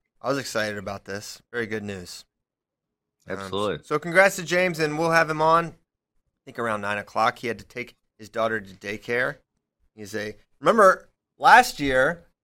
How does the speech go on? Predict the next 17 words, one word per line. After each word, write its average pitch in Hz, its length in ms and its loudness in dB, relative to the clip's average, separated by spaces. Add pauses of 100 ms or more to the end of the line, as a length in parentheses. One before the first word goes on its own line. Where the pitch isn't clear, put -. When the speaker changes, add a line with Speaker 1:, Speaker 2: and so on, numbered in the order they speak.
(200)
Speaker 1:
he 170 80 -6
had 175 140 0
just 175 180 -6
had 226 240 4
this, 151 300 -4
uh, 143 60 0
uh, 120 600 0
his, 123 220 -10 (100)
his 113 200 -8
daughter, 107 340 2
like, 120 180 4 (320)
two 233 140 -6
days 214 220 6
before 175 320 -2
Final 151 360 0
X. - 440 -2 (360)
Like, 131 260 -2